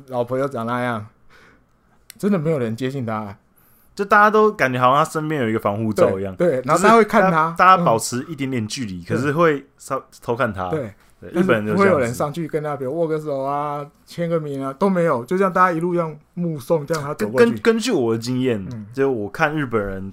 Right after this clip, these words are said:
Speaker 2: 控-，看到那位名人的经验啊，如果有一个人去跟他打招呼的话，
Speaker 1: 就有可能
Speaker 2: 可能旁边就会
Speaker 1: 就解禁了，
Speaker 2: 就解-，就解禁了，
Speaker 1: <laughs> 大家都冲了。
Speaker 2: 就大家都冲了，对，对。
Speaker 1: <laughs> 谁要当第一个？
Speaker 2: 可是如果都没有人接近的话，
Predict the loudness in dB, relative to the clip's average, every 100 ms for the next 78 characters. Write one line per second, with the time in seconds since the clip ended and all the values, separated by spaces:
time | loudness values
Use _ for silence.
0 | -14 -12 -10 -10 -4 0 0 0 -2 -2
1 | -4 -4 -6 -8 -6 -4 -6 -12 -16 -20
2 | _ _ _ _ _ -2 2 4 4 6
3 | 4 4 2 4 4 2 0 0 0 2
4 | 0 -2 _ _ _ -2 -2 2 4 6
5 | 4 4 4 8 8 8 4 -8 0 0
6 | 2 6 8 8 10 10 12 10 12 10
7 | 10 10 8 10 10 10 8 8 8 8
8 | 8 10 8 6 -2 0 2 4 6 6
9 | 2 -2 -6 6 6 10 10 10 8 6
10 | 4 2 2 0 0 -4 2 2 0